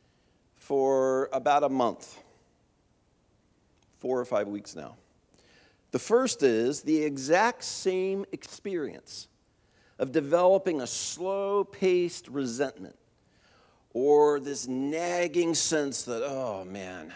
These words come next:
I've gotta go into this conversation. Here it comes again." This same experience can, can and will play out as a result of not just a negative pressure or preoccupation. This can also happen.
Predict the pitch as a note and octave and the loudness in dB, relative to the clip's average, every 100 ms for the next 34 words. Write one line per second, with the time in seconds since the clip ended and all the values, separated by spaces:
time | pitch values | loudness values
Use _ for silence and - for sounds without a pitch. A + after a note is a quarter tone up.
0 | - G2+ F#2 A#2+ A#2 A2+ A2+ A#2 A2+ A2+ | -10 -10 -6 -4 -4 -4 -2 -2 -2 -6
1 | A2 - A#2+ A2 A2 - F#2 E2+ F2 G2+ | -8 -10 -10 -10 -10 -8 -10 -10 -10 -6
2 | A2 B2 C3+ - B2+ C3+ B2 C3+ B2 F2 | -4 -4 -4 -6 -8 -6 -8 -4 -4 -6
3 | D#2+ - - - _ D3+ D3 - - F3+ | -12 -20 -20 -20 _ -2 0 0 2 4
4 | G3+ B3+ C4 - F3+ - - G#3 D#3+ A#2+ | 4 4 0 -2 -4 -4 -4 -2 0 0
5 | A#2+ - D#3 B2+ A#2 - G#2 - D#3+ G3 | -4 -6 -2 -2 -4 -10 -8 -2 0 0
6 | G#3+ - C#3+ D#3+ F#3+ F#3 D#3 A#2+ A2+ A#2+ | -2 -4 2 4 2 2 2 4 4 2
7 | C3 B2+ B2+ B2+ E3 F3 D3 - - - | -2 -2 -4 -2 2 2 2 -4 -18 -20
8 | _ - B2 C3+ G3 A#3+ B3 - C3+ B2+ | _ -4 0 2 2 2 -4 -2 0 2
9 | C#3+ A3+ C4 - - G#2+ - A#2+ G3 _ | 2 2 -2 -4 -4 -2 -4 -8 -10 _
10 | _ _ _ C3+ - C#3+ B2+ A#2 A2+ - | _ _ _ -4 -2 0 0 0 -8 -6
11 | G#2 - C#3 F3+ _ _ _ _ F3 E3 | -6 -6 -12 -14 _ _ _ _ 0 0
12 | - E3+ - E3 G3+ - B3 G#3 G#3+ - | 0 -2 0 0 0 0 -4 -2 -4 -6
13 | - | -14